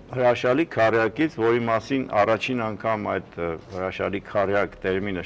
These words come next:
շրջանության մեջ դրեց Լևոն Տեր-Պետրոսյանը, չորս ոչ իշխանական ուժերին բնութագրեց իբրև հրաշալի քառյակ։ Ես հարցազրույցներից մեկում ասացի, որ, ը, Ռաֆի Հովհաննիսյանն էր,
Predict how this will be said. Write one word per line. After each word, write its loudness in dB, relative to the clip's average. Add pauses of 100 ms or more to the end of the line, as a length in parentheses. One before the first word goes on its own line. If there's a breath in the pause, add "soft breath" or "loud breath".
շրջանության -6
մեջ -6
դրեց -4
Լևոն -2
Տեր-Պետրոսյանը, -4
չորս -4
ոչ -2 (140)
իշխանական -6
ուժերին -4
բնութագրեց -4
իբրև -6 (380 loud breath)
հրաշալի -2
քառյակ։ -2
Ես -2 (320)
հարցազրույցներից -4
մեկում -8
ասացի, -6
որ, -2
ը, -16 (640)
Ռաֆի 2
Հովհաննիսյանն -2
էր, -2